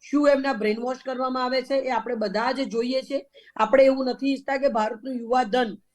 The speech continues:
અને આ જે કુમળો બાળક હતો, જે બાળક ઉપર જે હિંસા આચરવામાં આવી છે, બાળકને જોઈને કહીને પૂછો, જે બાળકને એકલો નહીં મૂકવો અત્યારે,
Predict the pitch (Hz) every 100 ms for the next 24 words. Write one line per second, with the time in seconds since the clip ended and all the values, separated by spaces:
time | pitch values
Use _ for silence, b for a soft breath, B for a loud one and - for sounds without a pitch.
0 | _ 220 254 262 247 277 254 247 262 294
1 | 247 220 247 285 285 269 277 247 247 208
2 | 226 247 247 247 202 254 285 294 285 b
3 | _ _ - 233 247 247 330 302 285 294
4 | 269 269 269 247 233 269 294 277 226 214
5 | 233 247 269 208 226 247 269 262 254 269
6 | 247 240 277 269 262 233 233 254 254 247
7 | 202 247 254 262 254 254 262 262 262 262
8 | 277